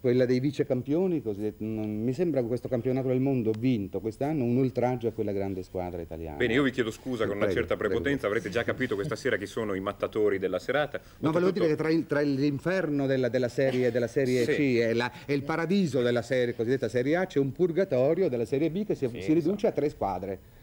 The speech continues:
Speaker 3: Eh, noi siamo,
Speaker 1: E
Speaker 3: eh,
Speaker 1: quindi
Speaker 3: bene.
Speaker 1: lei ha ragione, sono d'accordo con lei, Rozzi,
Speaker 2: Io mi
Speaker 1: di-,
Speaker 2: ripermetto
Speaker 1: diciotto
Speaker 2: di
Speaker 1: squadre
Speaker 2: disturbarvi.
Speaker 1: eviterebbero il limbo, cioè questo purgatorio che non esiste, non c'è purgatorio, c'è solo inferno.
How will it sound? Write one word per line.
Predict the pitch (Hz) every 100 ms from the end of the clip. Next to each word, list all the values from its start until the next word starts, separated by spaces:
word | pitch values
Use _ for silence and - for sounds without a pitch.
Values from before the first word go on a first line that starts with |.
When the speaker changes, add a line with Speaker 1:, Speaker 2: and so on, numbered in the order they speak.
| -
Speaker 3:
Eh, | 120
noi | 131 139
siamo, | 135 123 120
Speaker 1:
E | 117
Speaker 3:
eh, | 127
Speaker 1:
quindi | 202
Speaker 3:
bene. | 143 147
Speaker 1:
lei | 156
ha |
ragione, | 175 196 226
sono | 156 117
d'accordo | 113 127
con | 131
lei, | 160
Rozzi, | 202 220 151
Speaker 2:
Io | 123
mi |
Speaker 1:
di-, | 117
Speaker 2:
ripermetto | 139 139 123 131
Speaker 1:
diciotto | - 104
Speaker 2:
di | 110
Speaker 1:
squadre | 143 180
Speaker 2:
disturbarvi. | 160 120 131
Speaker 1:
eviterebbero | 160 185 180 185 185 170
il | 185
limbo, | 190 165 139 120 123
cioè | -
questo | 139 139
purgatorio | - 156 135 143 104 92 92 101
che |
non | 117 117
esiste, | 98 90 101
non | 127
c'è | 131
purgatorio, | - 110 101 92
c'è | 92
solo | 120
inferno. | 110 107 110 90 80